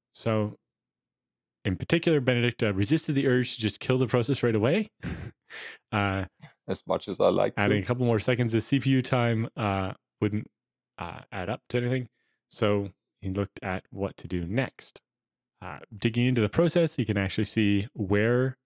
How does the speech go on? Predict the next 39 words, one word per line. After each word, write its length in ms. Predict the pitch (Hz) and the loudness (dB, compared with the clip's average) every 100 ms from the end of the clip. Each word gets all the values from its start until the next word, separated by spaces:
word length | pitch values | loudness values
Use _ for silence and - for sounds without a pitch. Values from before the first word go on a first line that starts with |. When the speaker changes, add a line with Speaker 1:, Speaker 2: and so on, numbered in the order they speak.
| _ | _
Speaker 1:
the 300 | - 107 101 | 0 2 0
Bitcoins 460 | 92 123 - 113 107 | -2 -4 0 0 2
were 80 | 104 | 0
being 240 | 101 90 | 0 -2
sent 300 | - 156 175 | -2 -2 0
to 220 | - 175 | 0 2
after 220 | 139 - 139 | 0 0 0
they 120 | 135 | 2
were 80 | 131 | 2
being 260 | 135 131 | 0 0
mined, 400 | 127 131 131 139 _ _ _ _ _ _ _ - | 0 0 -2 -6 _ _ _ _ _ _ _ -10
uh, 380 | 101 92 92 101 _ | -6 -4 -6 -10 _
and 260 | 104 92 87 | -12 -10 -6
digging 260 | 98 92 95 | -6 -4 -6
up 100 | - | -6
more 220 | 98 90 | -4 -4
of 80 | 87 | -4
that 220 | 90 87 | -4 -6
as 160 | 82 | -8
well. 200 | 90 87 - _ _ _ - | -8 -8 -14 _ _ _ -14
He 60 | |
said 180 | 104 104 | -8 -4
the 40 | 113 | 0
most 180 | 123 | 0
detailed 340 | - 151 165 135 | 0 0 0 2
logs, 420 | 127 123 117 - - | 2 2 0 -6 -4
uh, 360 | 107 101 98 101 | -2 0 -2 -2
were 140 | 113 | 0
to 80 | 113 | 0
be 120 | 110 | -2
found 360 | 107 117 110 104 | 0 0 0 0
on 120 | - | -2
the 60 | 92 | -4
system 300 | - - 101 | -6 -8 -8
itself, 460 | - 160 165 - - | -2 0 2 -2 -8
and 180 | 113 95 | -6 -4
they 100 | 98 | -4
were, 300 | 95 95 98 - | -2 -2 -4 -8
uh, 300 | 92 85 | -8 -8